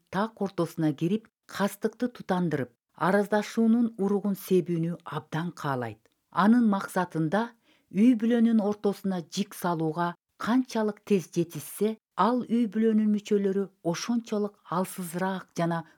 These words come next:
ызакор болуп калат. Ошондо душман алардын жашоосун башкарууну өз колуна ошончолук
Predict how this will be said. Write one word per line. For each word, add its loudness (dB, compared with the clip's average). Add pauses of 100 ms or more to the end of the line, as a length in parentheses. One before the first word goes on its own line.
(100)
ызакор -4
болуп -6
калат. -10 (260)
Ошондо 2
душман 0
алардын -2
жашоосун -4 (240)
башкарууну -2 (100)
өз 2
колуна -2 (260)
ошончолук -2